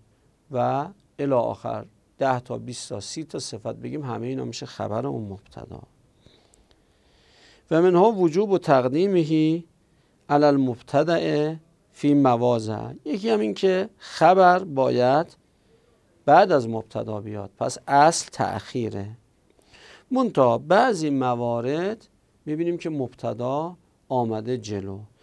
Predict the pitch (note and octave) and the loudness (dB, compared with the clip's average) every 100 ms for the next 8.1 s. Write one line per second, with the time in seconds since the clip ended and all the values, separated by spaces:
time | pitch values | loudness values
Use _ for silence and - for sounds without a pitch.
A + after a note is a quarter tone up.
0 | - - - G3 F3+ D#3+ D#3+ D3 D3 C#3 | -20 -12 -2 2 4 4 4 6 4 2
1 | C3+ C3+ B2+ B2+ B2+ D3 B2 C3+ E3 C3+ | -2 -2 -4 -4 -2 0 0 0 0 0
2 | C3+ A#2+ A#2+ A2+ B2 E3 B2+ B2 C3+ C#3+ | 0 2 0 -2 -2 0 0 -2 -4 -2
3 | D#3+ F3+ - _ _ _ _ _ _ - | -4 -6 -12 _ _ _ _ _ _ -12
4 | A#2+ C#3+ D3+ - E3 E3+ D3 A#2+ A#2 A#2+ | -4 0 0 -2 -6 -4 -2 -4 -6 -8
5 | C#3+ D#3 D3+ D3+ D3 D#3+ E3 C#3+ C#3+ D3 | -8 -6 -4 -4 -4 -4 -2 2 2 2
6 | C#3 G#2 G2+ A2 A2+ A2 G#2 F#2+ G#2+ - | 0 -2 -2 -2 -2 -2 -6 -4 -8 -6
7 | C3 C3 C3 B2 A2+ G#2 G2+ A2 G2+ G#2+ | -8 -4 -4 -4 -8 -10 -10 -12 -16 -18